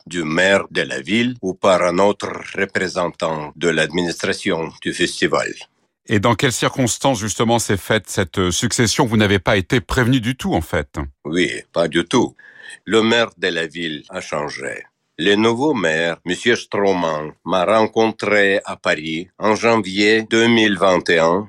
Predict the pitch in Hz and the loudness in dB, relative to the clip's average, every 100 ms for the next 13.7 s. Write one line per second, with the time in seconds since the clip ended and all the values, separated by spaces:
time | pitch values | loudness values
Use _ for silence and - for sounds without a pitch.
0 | - 127 147 139 123 104 117 110 107 101 | -6 -2 0 -2 -4 -4 -2 0 -2 -8
1 | 110 95 95 107 107 - 101 90 _ - | -8 -6 -2 -2 -4 -2 -4 -4 _ -4
2 | 120 117 98 98 - 110 110 110 95 - | -2 0 -2 -2 0 0 0 -6 -8 -4
3 | 101 104 92 - - 87 - 101 - 98 | 0 0 0 -6 -6 -8 -2 -2 0 -4
4 | 85 92 98 101 104 _ - 87 87 - | -2 0 2 2 -2 _ -6 -2 -2 0
5 | 98 - 101 92 - 104 98 101 90 - | -4 -2 -2 -2 -2 0 0 0 -4 -4
6 | 90 90 104 104 - 90 87 90 80 - | -4 0 0 0 -2 0 2 0 -2 -6
7 | 95 - 98 73 65 - - _ - - | -6 -2 -2 0 -2 -2 -10 _ -20 -20
8 | - - 113 110 - 117 117 120 117 117 | -20 -6 0 0 0 0 2 4 2 0
9 | - 101 101 120 110 120 120 131 131 131 | 0 0 0 0 0 0 -2 2 2 0
10 | 85 131 127 117 98 104 95 92 110 113 | -2 0 0 -2 -2 -2 -2 0 0 0
11 | - 113 110 113 113 110 - - 90 101 | -4 0 2 4 2 0 -8 -16 -4 0
12 | 104 - 110 104 95 - 117 92 71 _ | 0 0 2 2 0 -4 0 0 -4 _
13 | 90 87 85 - 98 107 | -4 -2 -2 0 2 2